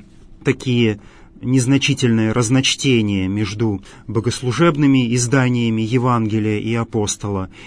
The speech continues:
и изданиями, предназначенными для домашнего чтения, происходят от того, что издания для домашнего чтения на церковнославянском языке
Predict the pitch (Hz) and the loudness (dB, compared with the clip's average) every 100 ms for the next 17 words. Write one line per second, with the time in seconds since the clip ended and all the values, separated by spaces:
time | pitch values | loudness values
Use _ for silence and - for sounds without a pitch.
0 | - 135 123 120 117 135 120 117 110 104 | -6 -4 -2 -2 0 2 2 2 2 0
1 | 104 104 107 120 113 120 113 113 107 104 | -2 -2 -2 -2 0 0 0 -2 -2 -2
2 | 101 107 101 110 123 151 - 127 123 - | -2 -2 0 0 0 0 -2 -2 -2 -4
3 | 127 117 110 104 98 - - - - - | -2 -2 -2 -4 -6 -10 -20 -20 -20 -20
4 | - - - 123 113 - 120 107 98 - | -20 -12 0 0 0 0 0 0 -2 -6
5 | 110 - - 117 127 156 - - 120 104 | -12 -6 -2 0 2 0 -2 -4 -2 0
6 | 95 85 - 110 120 110 123 110 101 98 | -2 -6 -12 -6 -4 0 0 2 0 -2
7 | 90 92 - - 104 113 104 120 117 110 | -6 -8 -14 -14 -6 -2 0 0 0 0
8 | - 104 98 - - 104 95 90 85 85 | -2 -4 -2 -4 -2 -2 -2 -2 -6 -6
9 | 104 101 95 113 - 101 101 101 113 110 | -4 -4 -2 -4 0 0 -2 -2 -2 0
10 | 104 98 98 104 104 113 110 98 | -2 -4 -4 -4 -2 -4 -4 -6